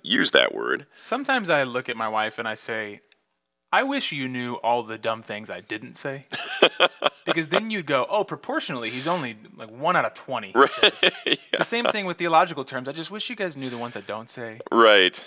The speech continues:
Speaker 2: You
Speaker 1: right.
Speaker 2: know, 'cause it,
Speaker 1: Supralapsarianism.
Speaker 2: then I could get my pat on the back that I
Speaker 1: Yeah.
Speaker 2: desperately need of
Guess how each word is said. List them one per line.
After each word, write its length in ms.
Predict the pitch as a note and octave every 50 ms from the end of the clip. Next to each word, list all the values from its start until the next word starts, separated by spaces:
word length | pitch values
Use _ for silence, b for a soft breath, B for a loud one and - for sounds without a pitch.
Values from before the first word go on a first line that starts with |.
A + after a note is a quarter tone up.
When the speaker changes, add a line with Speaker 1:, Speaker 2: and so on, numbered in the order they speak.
| - - -
Speaker 2:
You 100 | - F#2+
Speaker 1:
right. 100 | F#2 -
Speaker 2:
know, 260 | E3+ E3+ E3 E3 D#3+
'cause 220 | D#3 - E3 D3+
it, 60 | D3+ C#3
Speaker 1:
Supralapsarianism. 760 | - - F3+ - - A2+ G#2 - G2 - - - E2 D2+ C#2+ -
Speaker 2:
then 100 | - F#3+
I 80 | F#3
could 180 | - E3 D#3 C#3+
get 160 | D3+ C#3 C#3
my 140 | C3 B2 A#2+
pat 320 | - _ - B2+ A#2+ A#2
on 80 | A#2+ B2
the 60 | A2
back 360 | - G2+ G2+ G2 G#2+ - -
that 120 | - A2 G#2
I 20 |
Speaker 1:
Yeah. 140 | E2 C#2 C2
Speaker 2:
desperately 420 | C#2 - - - - A2 G#2+ G#2+
need 360 | G#2+ G#2+ G#2 G#2+ G#2+ G#2+ G#2
of 360 | G#2+ G2+ G#2 G#2 G#2+ - -